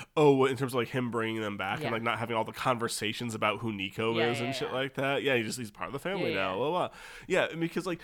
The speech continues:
Speaker 1: I, so I, I read, I read that, I read the, that chapter, right? And I'm like, Eyni, how are you still, how are you this fucking stupid? How are you, how are you, how are you,
Speaker 2: Yeah.
Speaker 1: like, like, like, how are you not,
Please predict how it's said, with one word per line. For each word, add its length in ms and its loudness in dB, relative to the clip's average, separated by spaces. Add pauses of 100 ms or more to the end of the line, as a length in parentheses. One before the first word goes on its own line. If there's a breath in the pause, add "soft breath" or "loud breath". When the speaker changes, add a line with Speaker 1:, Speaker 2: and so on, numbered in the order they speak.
(120)
Speaker 1:
I, 140 4
so 120 -2
I, 180 4
I 40 2
read, 180 2
I 60 4
read 160 4
that, 260 0
I 60 -2
read 180 2
the, 200 -4
that 180 0
chapter, 340 -8
right? 240 -6
And 80 2
I'm 100 2
like, 220 0 (880 loud breath)
Eyni, 280 0
how 200 0
are 80 0
you 100 -2
still, 320 -4
how 140 -2
are 40 2
you 80 2
this 180 -6
fucking 280 -8
stupid? 440 -4
How 120 -6
are 60 -2
you, 200 -6
how 140 -8
are 80 -4
you, 140 -8 (120)
how 60 -4
are 40 -8
you, 80 -8
Speaker 2:
Yeah. 160 -8 (420)
Speaker 1:
like, 120 -14 (200 loud breath)
like, 200 -4 (140)
like, 140 -10 (320)
how 180 -8
are 80 -4
you 140 -6
not, 540 -2